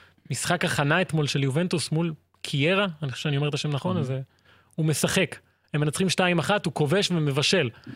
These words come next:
Speaker 1: והוא כל הזמן עסוק בכדורגל, ו-, וזה חשוב לו להיות שם ולהראות ש-, שהוא חלק מה-, מהליגה האיטלקית, שהוא יכול להצליח גם שם, שהוא יכול לקחת את יובנטוס לליגת אלופות.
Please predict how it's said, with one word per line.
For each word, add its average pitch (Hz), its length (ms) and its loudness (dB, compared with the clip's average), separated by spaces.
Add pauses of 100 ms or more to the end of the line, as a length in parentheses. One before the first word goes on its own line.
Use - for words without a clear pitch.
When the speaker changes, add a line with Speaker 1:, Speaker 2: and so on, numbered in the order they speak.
(300)
Speaker 1:
והוא 151 520 -2
כל 196 140 2
הזמן 190 200 2
עסוק 170 200 -2
בכדורגל, 160 680 0
ו-, 139 340 -2
וזה 131 220 -6
חשוב 190 340 0
לו 196 60 2
להיות 170 260 2
שם 185 300 0
ולהראות 147 340 2
ש-, - 100 -2 (600)
שהוא 151 260 0
חלק 175 320 0
מה-, 156 300 2
מהליגה 147 1080 0
האיטלקית, 151 480 0
שהוא 151 140 0
יכול 170 180 0
להצליח 160 380 0
גם 151 160 0
שם, 151 280 2
שהוא 156 160 0
יכול 180 160 0
לקחת 160 240 -2
את 160 100 0
יובנטוס 165 320 -2
לליגת 165 300 0
אלופות. 151 400 0